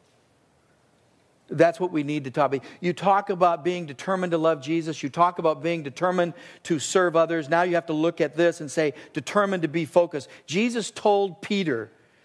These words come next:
that he would live a hard life, and then he said, "Follow me." And here's, here's the next verse, verse twenty. Listen to what it says. Verse twenty and twenty-one says, "Then Peter, turning around, saw the disciple whom Jesus loved." That, that was John, the one who wrote this gospel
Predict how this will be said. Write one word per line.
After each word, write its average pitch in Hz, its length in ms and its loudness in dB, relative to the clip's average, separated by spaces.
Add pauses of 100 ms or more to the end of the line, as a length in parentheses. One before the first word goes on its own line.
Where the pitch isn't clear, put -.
(240)
that 170 140 4
he 214 200 0
would 214 160 0
live 190 220 2
a 175 60 0
hard 175 420 0
life, 170 320 2 (160)
and 170 160 2
then 220 100 0
he 233 80 0
said, 185 260 0
"Follow 196 540 2
me." 175 480 -4 (220)
And 190 100 0
here's, 262 400 0 (160)
here's 277 300 0
the 220 160 4
next 202 380 -2
verse, 160 360 2
verse 185 340 0
twenty. 190 360 -2
Listen 262 220 -2
to 254 80 0
what 208 120 4
it 190 100 -4
says. 185 320 2 (220)
Verse 196 300 2
twenty 202 320 0
and 175 80 -8
twenty-one 180 580 2 (180)
says, 180 240 2
"Then 226 200 0
Peter, 233 320 2
turning 254 400 0
around, 185 380 2 (180)
saw 254 340 2
the 285 80 -4
disciple 214 500 0
whom 202 180 -4
Jesus 190 440 -4
loved." 196 220 2
That, 180 160 0
that 190 120 2
was 220 140 -4
John, 156 460 0 (180)
the 180 80 0
one 175 200 2
who 190 100 0
wrote 180 220 2
this 202 160 -2
gospel 196 640 -2